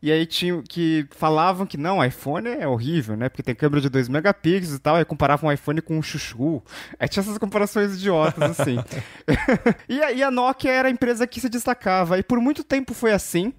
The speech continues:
até porque a Nokia era a maior fabricante de celulares do mundo, disparado, assim, acho que a gente nunca vai ter tanto domínio quanto a Nokia já teve, era ridículo, era oitenta por cento de market share, hoje a maior é a Samsung, que tem vinte, então é, é, a, a Nokia dominava e ela tinha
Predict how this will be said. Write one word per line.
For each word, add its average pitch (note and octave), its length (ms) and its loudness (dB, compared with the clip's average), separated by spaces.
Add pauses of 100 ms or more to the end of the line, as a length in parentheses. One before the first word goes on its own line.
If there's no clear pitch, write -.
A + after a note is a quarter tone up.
até - 160 0
porque D#3+ 220 2
a D#3+ 40 6
Nokia D#3 300 0
era D#3 100 4
a - 20 0
maior D#3 240 4
fabricante E3+ 560 0
de D#3 80 -6
celulares D#3 460 2
do G3 120 0
mundo, F#3 380 0
disparado, F3+ 760 0
assim, D#3+ 200 -4
acho D#3 140 -4
que - 60 -2
a D#3+ 40 2
gente E3 180 -4
nunca G#3 260 0
vai F3 200 2
ter E3 320 0 (280)
tanto G3+ 240 2
domínio F3+ 680 2
quanto F#3+ 360 -2
a F#3 80 4
Nokia D#3 360 0
já C#3 120 -2
teve, C#3 400 -2
era B2+ 100 0
ridículo, D#3+ 420 -2
era A#2+ 120 2
oitenta D#3+ 280 0
por G3+ 160 0
cento F3 320 0
de - 160 -4
market D#3+ 400 0
share, C#3 360 2 (100)
hoje D3 180 2
a E3+ 40 4
maior D#3 280 2
é D#3+ 40 2
a - 20 0
Samsung, D#3+ 340 0
que D#3 120 -4
tem G3 160 2
vinte, F3 600 0 (300)
então D#3+ 340 0
é, D3+ 240 2
é, C#3 200 2
a, D3+ 340 0
a G3+ 40 2
Nokia A3+ 280 0
dominava F3 500 2
e G3 40 0
ela G#3 120 2
tinha A#3 380 0